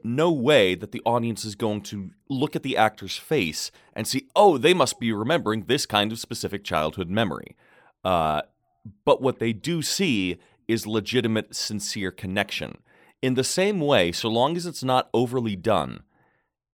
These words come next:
an in-joke on stage or in film will still be funny to us, even if we don't know all of the joke, because we can see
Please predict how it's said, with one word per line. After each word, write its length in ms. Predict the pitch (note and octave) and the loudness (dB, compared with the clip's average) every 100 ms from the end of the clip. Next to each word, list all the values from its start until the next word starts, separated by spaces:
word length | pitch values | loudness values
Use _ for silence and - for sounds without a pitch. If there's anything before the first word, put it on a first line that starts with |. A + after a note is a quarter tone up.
| - | -4
an 180 | B2 - | -4 -2
in-joke 720 | E3+ G3+ G3 D3 F2+ D2 - _ _ _ _ | -2 0 -2 0 0 0 -8 _ _ _ _
on 220 | G#2+ A2+ B2 | 2 2 0
stage 540 | - A2+ F#2+ F2+ F#2 | -2 0 0 0 -2
or 140 | F#2+ - | -6 -4
in 260 | A2 A2 | -4 -6
film 580 | - D3+ A#2+ E2 D2 C2+ _ _ _ _ | -4 -2 0 0 -4 -10 _ _ _ _
will 200 | A#2+ B2 | -2 0
still 340 | - - E3+ | 0 -2 -2
be 160 | E3 E3 | -2 -4
funny 400 | - E3 D#3 A#2+ | -4 -2 0 -2
to 160 | A#2 - | -2 0
us, 260 | F2 - | 0 -2
even 220 | C3+ C3+ C#3 | -4 -2 -4
if 140 | - | -2
we 100 | A#2+ | -4
don't 420 | G2+ - B2+ - | -4 -2 -2 -2
know 460 | A2+ B2 B2+ F#2+ - | -2 2 2 2 -2
all 220 | G#2 G#2+ | 0 0
of 100 | G2+ | 0
the 80 | G2 | -6
joke, 460 | - B2+ G2 D#2 - _ _ _ _ | -2 2 2 0 -10 _ _ _ _
because 420 | A#2+ - C#3+ C#3+ A2+ | -8 -6 -2 -2 -2
we 120 | C#3+ | -8
can 240 | - C3 | -6 -8
see 800 | A2+ - - E3+ D#3+ C3+ A#2+ A2+ | -6 -6 -4 -4 -2 -2 -2 -4